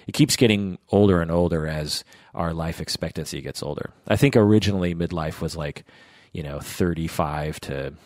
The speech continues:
forty-five. Now, most people wouldn't consider thirty-five to be, to be midlife, but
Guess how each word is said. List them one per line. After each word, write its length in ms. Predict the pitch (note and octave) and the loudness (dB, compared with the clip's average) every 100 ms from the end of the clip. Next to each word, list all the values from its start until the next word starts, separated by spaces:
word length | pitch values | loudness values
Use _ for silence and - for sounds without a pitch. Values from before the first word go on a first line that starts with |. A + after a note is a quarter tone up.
| - | -20
forty-five. 1040 | - F2+ D#2 C#2+ C#2 B1+ - - - - | -8 -4 -4 -6 -10 -10 -10 -14 -18 -20
Now, 480 | - F2+ E2 D2+ D#2 - _ _ | -10 -8 -6 -6 -8 -12 _ _
most 220 | G2 F#2 | -2 0
people 260 | - F#2 F2 | 0 -2 -2
wouldn't 240 | E2+ D#2 | -4 -6
consider 380 | - D#2 D#2 C#2 | -10 -10 -10 -10
thirty-five 540 | C#2 E2 D2+ - D2+ D2 | -6 -6 -6 -8 -8 -10
to 80 | |
be, 140 | D#2 D2 D2 - - | -12 -12 -14 -18 -12
to 80 | - | -10
be 140 | D2+ | -10
midlife, 520 | D2 D2 C#2+ C#2+ C2 - | -12 -12 -12 -12 -14 -16
but 180 | - | -18